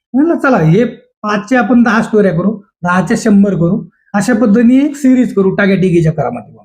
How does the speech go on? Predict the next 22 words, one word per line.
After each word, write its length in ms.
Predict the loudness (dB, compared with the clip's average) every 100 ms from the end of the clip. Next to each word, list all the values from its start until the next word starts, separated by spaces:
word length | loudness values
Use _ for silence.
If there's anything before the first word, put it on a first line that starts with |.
| _ _ _ _ -2
आणि 140 | 0
मग 140 | 2 2
हे 140 | 0
पहिलं 320 | 0 0 2
पुस्तक 520 | 0 -2 -2 -4 -4 _ -6
माझं 320 | -2 0 0 -2 -14 _ _ _
तयार 280 | 0 0 0
झालं. 220 | -4 -12 -18 _ _ _ _ _ _ _ _ _ -2
या 120 | -2
पुस्तकामध्ये 640 | 0 -2 -2 0 0 0
काय 260 | -2 -2 0
आहे, 300 | 0 -2 -4 -8 _ _ _ _ _ -6
तर 340 | -2 0 0 -4 -10 _ _ _ _ _ _ _ _ _ _ _ -8
काय 160 | -2 0
होतं 280 | 0 0
की 180 | 0 2
माणूस 580 | 2 2 2 2 2 0 -4 -16 _ -4
इतरांकडे 640 | -2 0 0 0 0 0
कसा 240 | -2 -2 0
पाहतो 720 | 0 0 0 -2 -2 -8 _
हे 120 | -4
आपण 440 | -2 -2 0 0